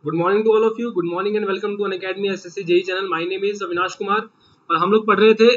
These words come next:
<clears throat> इन्फ्लुएंस लाइन डायग्राम। लास्ट क्लास में मैंने आप लोगों से बात की थी about इन्फ्लुएंस लाइन डायग्राम। फटाफट से देख लेते हैं recap। Quickly we'll see the recap। उसके बाद बात करेंगे, कोई डाउट होगा आपको that will take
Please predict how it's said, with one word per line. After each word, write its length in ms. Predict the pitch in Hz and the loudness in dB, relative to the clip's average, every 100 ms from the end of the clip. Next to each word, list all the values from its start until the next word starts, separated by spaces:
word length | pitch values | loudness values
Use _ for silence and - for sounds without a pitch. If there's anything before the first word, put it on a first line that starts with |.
| - 254 | 4 2
<clears throat> 260 | 202 202 196 | 2 0 -2
इन्फ्लुएंस 340 | 196 214 214 214 | 0 0 0 -2
लाइन 140 | 202 | -2
डायग्राम। 360 | 190 185 196 143 143 | -2 -2 -2 -2 0
लास्ट 220 | 175 - | -2 0
क्लास 200 | 202 - | 0 0
में 60 | |
मैंने 140 | 202 196 | -4 -4
आप 120 | 190 | -6
लोगों 120 | 392 | -8
से 100 | 208 | -8
बात 220 | 170 175 - | -6 -6 -8
की 80 | 185 | -12
थी 80 | 220 269 _ _ _ _ | -10 -10 _ _ _ _
about 300 | 160 220 - 196 | -2 -2 -2 -10
इन्फ्लुएंस 400 | 185 214 214 208 | -10 -6 -6 -6
लाइन 140 | - 190 | -8 -6
डायग्राम। 260 | 175 151 139 | -4 -4 -4
फटाफट 300 | 175 220 220 | -2 -2 2
से 60 | |
देख 140 | 220 220 | 2 2
लेते 160 | 226 | 2
हैं 60 | 220 | 0
recap। 340 | 214 226 240 _ _ _ _ _ _ _ _ _ _ _ _ _ _ 185 | 0 -4 -4 _ _ _ _ _ _ _ _ _ _ _ _ _ _ -12
Quickly 220 | 180 208 | -6 0
we'll 140 | 214 214 | 0 0
see 80 | 214 | 0
the 80 | 208 | 0
recap। 380 | 202 214 233 226 | 2 0 0 -4
उसके 140 | 190 220 | -4 0
बाद 120 | 208 | 0
बात 180 | 185 196 | -2 -2
करेंगे, 220 | 202 208 | 0 0
कोई 140 | 208 185 | 2 2
डाउट 200 | 160 185 | 0 -2
होगा 160 | 196 190 | -4 -6
आपको 180 | 180 185 | -4 -6
that 120 | 170 | -6
will 120 | 185 180 | -6 0
take 200 | 196 214 | 0 0